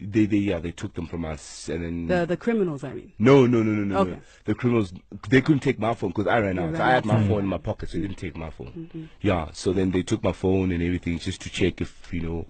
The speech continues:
Speaker 1: I've got any involvement in the, in, in the murder. And they didn't find anything. We were acquitted by the police. We were actually acquitted. Uh, so I don't, I, I don't understand where all this is coming from, you know, this
Speaker 2: Yeah, and, and to be fair to you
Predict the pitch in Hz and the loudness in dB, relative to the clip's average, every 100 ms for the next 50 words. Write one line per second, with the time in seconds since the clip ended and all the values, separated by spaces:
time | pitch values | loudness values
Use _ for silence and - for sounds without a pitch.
0 | - - - - 80 - 87 90 90 85 | -16 -20 -20 -8 -6 0 2 4 4 2
1 | 85 87 87 87 82 - 85 80 85 78 | 2 2 2 0 0 -2 0 2 0 0
2 | 85 82 82 85 90 113 - - - - | 0 0 0 0 0 -2 -6 -18 -20 -20
3 | - - 117 120 113 113 139 139 139 170 | -14 -2 2 2 2 2 0 2 -2 -2
4 | - 170 151 170 165 101 101 101 - 131 | -2 -2 0 -2 -2 -2 0 -2 -2 -6
5 | - 85 82 82 - 92 113 - - 71 | -6 -10 -8 -8 -4 -2 -2 -2 -6 -4
6 | 69 65 - 95 - 104 - - - 50 | -4 -4 -2 -2 -2 -6 -6 -14 -12 -10
7 | 50 50 - 95 95 107 107 87 98 - | -8 -10 -4 0 2 2 2 0 -2 0
8 | 98 113 104 85 110 98 78 90 92 107 | 0 0 0 -2 0 0 0 0 2 2
9 | 110 95 85 - - - - - - - | 0 0 -4 -6 -12 -14 -20 -20 -20 -8
10 | 90 - 123 127 - 80 67 71 71 80 | -6 2 2 2 0 -8 -8 -10 -8 -8
11 | 87 78 76 - - - - 190 190 185 | -8 -10 -12 -16 -20 -20 -8 -2 0 2
12 | 175 - 208 196 208 220 190 226 - 254 | 2 2 0 2 0 0 -2 0 2 2
13 | 233 190 226 240 180 151 | 0 0 2 2 0 -2